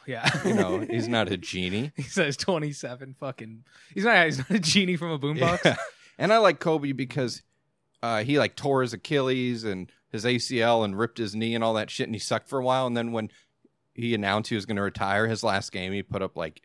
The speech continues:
Speaker 2: seventy-nine points. Just be like,
Speaker 1: So
Speaker 2: "Yeah, I, I,
Speaker 1: wild.
Speaker 2: I can still do it."
Speaker 1: Yeah. "I'll see you fuckers later."
Speaker 2: I'm going to say,
Speaker 1: And
Speaker 2: though,
Speaker 1: he was just enjoying his retirement. As
Speaker 2: Yeah.
Speaker 1: I was telling my girlfriend, I was like,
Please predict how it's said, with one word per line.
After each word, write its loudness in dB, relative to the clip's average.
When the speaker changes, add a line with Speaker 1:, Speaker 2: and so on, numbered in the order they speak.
Speaker 2:
seventy-nine -2
points. -10
Just -14
be -8
like, -8
Speaker 1:
So -2
Speaker 2:
"Yeah, 8
I, 8
I, 2
Speaker 1:
wild. -4
Speaker 2:
I -2
can -4
still -4
do -8
it." -4
Speaker 1:
Yeah. 0
"I'll 0
see -4
you -2
fuckers 0
later." -2
Speaker 2:
I'm 0
going 4
to -2
say, 2
Speaker 1:
And 4
Speaker 2:
though, 4
Speaker 1:
he 4
was 2
just -4
enjoying -4
his -6
retirement. -6
As -2
Speaker 2:
Yeah. 6
Speaker 1:
I 6
was 2
telling 4
my 0
girlfriend, 0
I -6
was -8
like, -10